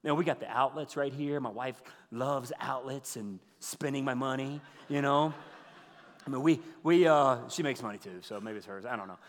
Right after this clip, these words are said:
Uh, we, uh, you know, we, snow, like, in Charleston, South Carolina, like, n-, we don't ever see snow, you know, and we're like, "We got snow, like, that's amazing."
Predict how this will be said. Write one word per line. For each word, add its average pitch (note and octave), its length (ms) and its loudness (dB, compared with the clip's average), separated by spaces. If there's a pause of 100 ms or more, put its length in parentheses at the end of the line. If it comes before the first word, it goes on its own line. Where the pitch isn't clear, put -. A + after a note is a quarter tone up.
(160)
Uh, C#3 340 8 (180)
we, E3 220 6
uh, C#3+ 180 8
you D#3 140 0
know, C#3+ 80 2
we, E3 280 4
snow, D3+ 560 4
like, C#3+ 320 2
in B2 100 -6
Charleston, D#3 340 0
South C#3+ 180 2
Carolina, B2+ 400 0
like, A2+ 160 -6 (320)
n-, B2 180 -4 (100)
we C3+ 100 0
don't D3+ 160 2
ever D#3 160 2
see C3 200 -4
snow, G#2+ 480 -4
you A#2+ 80 -8
know, A#2+ 100 -2
and B2+ 80 -4
we're B2+ 60 -2
like, A2 140 -4
"We C#3+ 80 -8
got C3 160 -8
snow, C#3+ 680 -4 (220)
like, A2 100 -8
that's D3 240 -2
amazing." D3 760 0